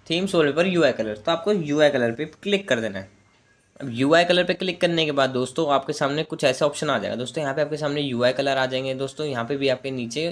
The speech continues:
यू आई कलर आ जाएंगे। तो फ्रेंड्स आप यू आई कलर की सेटिंग्स में आ चुके हैं। तो simply आपको दोस्तों यहाँ पे एक ऑप्शन दिखेगा प्रेजेंट कलर के नीचे वॉलपेपर कलर का। अब दोस्तों आप जैसे ही इस पे क्लिक करते हैं,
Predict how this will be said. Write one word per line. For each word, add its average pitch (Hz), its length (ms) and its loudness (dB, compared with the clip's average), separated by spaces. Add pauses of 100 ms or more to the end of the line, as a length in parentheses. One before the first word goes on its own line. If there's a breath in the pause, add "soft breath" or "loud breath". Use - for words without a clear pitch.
यू 143 180 -2
आई 117 100 2
कलर 131 200 0
आ 127 80 0
जाएंगे। 104 340 -8
तो - 600 -20
फ्रेंड्स 190 280 -2
आप 175 140 0
यू 147 120 2
आई 143 80 4
कलर 139 180 2
की 139 120 -6
सेटिंग्स 120 440 -2
में 165 80 -2
आ 143 80 -2
चुके - 220 -10
हैं। 104 140 -8 (320 soft breath)
तो 165 60 -16
simply 196 360 2
आपको 220 200 4
दोस्तों 208 280 -2
यहाँ 180 160 2
पे 196 80 2
एक 202 120 2
ऑप्शन 190 200 -2
दिखेगा 165 300 0
प्रेजेंट 156 420 0
कलर 147 260 0
के 156 120 -4
नीचे 147 240 -2
वॉलपेपर 135 640 0
कलर 117 300 0
का। 95 220 -10 (680 soft breath)
अब 175 140 -4
दोस्तों 202 300 2
आप 196 80 -6
जैसे 180 260 -2
ही - 20 2
इस 202 60 -2
पे 202 140 -4
क्लिक 180 300 -6
करते 139 240 -4
हैं, 185 100 0